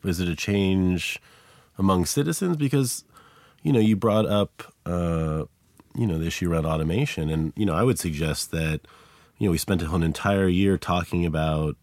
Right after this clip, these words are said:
uh, lack of jobs and employment in some parts of the country, but it was mostly focused around this concept of trade or bad trade deals when, you know, from where I sit,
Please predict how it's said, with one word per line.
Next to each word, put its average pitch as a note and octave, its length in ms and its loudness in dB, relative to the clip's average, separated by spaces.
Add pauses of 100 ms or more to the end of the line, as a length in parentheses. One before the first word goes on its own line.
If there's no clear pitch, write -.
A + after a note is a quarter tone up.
(120)
uh, D2 220 -6
lack E2+ 240 -4
of D#2+ 100 -4
jobs D#2+ 400 -2
and D#2 80 -2
employment E2+ 580 -2
in D#2+ 80 -6
some D#2+ 140 -6
parts D#2+ 320 -6
of D#2+ 60 -6
the D2 60 -6
country, A#2 400 -2
but D#2+ 120 -2
it D2+ 40 -4
was D2 120 -4
mostly F2+ 380 0
focused E2 420 -6
around D2+ 440 -2
this - 120 -12
concept D#2 400 -6
of C#2+ 80 -8
trade D#2+ 400 -2
or D2 60 -2
bad C#2+ 260 -4
trade A#2 260 -2
deals D#2+ 360 -2
when, D2 240 -2 (560)
you A#2+ 80 0
know, F#2+ 100 4
from F2 160 0
where E2+ 120 2
I A2+ 100 4
sit, D#2+ 340 -2